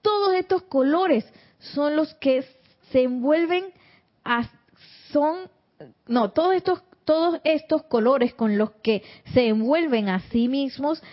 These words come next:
atraen de la vida cada poderosa cualidad". Entonces, si yo necesito suministro, oye, me he visto de dorado, ah, me he visto de oro rubí.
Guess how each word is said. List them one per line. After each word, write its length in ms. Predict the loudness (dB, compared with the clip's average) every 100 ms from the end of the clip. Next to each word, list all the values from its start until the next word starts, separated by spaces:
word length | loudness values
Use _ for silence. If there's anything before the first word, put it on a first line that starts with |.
| -20 _ -6
atraen 680 | -4 -4 -4 -4 -4 -4 0
de 120 | 0
la 200 | 0 -2
vida 640 | 0 2 2 2 0 -2 -10 _ _ _ _ _ -2
cada 520 | 0 0 -2 -2 -4 -2
poderosa 880 | -2 0 0 2 0 -2 -6 -8 -8
cualidad". 800 | -6 -2 0 0 -2 -4 -6 -12 _ _ _ _ _ _ _
Entonces, 680 | -8 -2 0 0 0 -2 -4 -10 -20 -20 _
si 120 | -2
yo 160 | 0 0
necesito 680 | 0 -2 -2 0 0 0 -2
suministro, 840 | -2 -4 -2 -2 -4 -6 -8 -8 -12 _ _ _ _ _
oye, 380 | -4 0 -2 -4 -12 -20 _ _
me 140 | -6 -2
he 20 |
visto 340 | -2 -4 -4
de 140 | -2 -2
dorado, 880 | -2 -2 0 0 0 -2 -2 -6 -10 _ _ _ _
ah, 400 | -8 -8 -8 -10 -6
me 140 | -4
he 20 |
visto 340 | -4 -4 -4 -2
de 100 | 0
oro 260 | 0 -2
rubí. 920 | -4 -6 -6 -2 2 2 2 0 -4